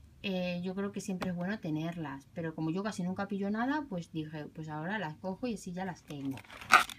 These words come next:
Vale, eso por ahí. Y por último,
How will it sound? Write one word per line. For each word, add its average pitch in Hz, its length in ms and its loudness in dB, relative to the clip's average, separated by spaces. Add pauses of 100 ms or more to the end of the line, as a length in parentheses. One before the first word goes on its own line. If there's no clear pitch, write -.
(200)
Vale, 156 340 -2
eso 220 280 0
por 160 180 0
ahí. 147 180 2 (520)
Y 302 140 4
por 202 280 2
último, 254 720 4